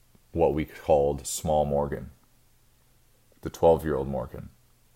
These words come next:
and stepping into my true self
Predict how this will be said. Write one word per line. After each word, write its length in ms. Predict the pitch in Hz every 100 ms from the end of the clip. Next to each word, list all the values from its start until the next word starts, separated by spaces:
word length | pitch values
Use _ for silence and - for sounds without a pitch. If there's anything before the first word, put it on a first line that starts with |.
| _ _ _ _ _ _ _ _ _ _ _ _ _ _ _
and 120 | 73
stepping 420 | - - - 78 82
into 640 | 82 76 80 76 69 65 - _ _ _ _ _ _ _ _ _ _
my 140 | - 76
true 260 | - 95 76
self 320 | - -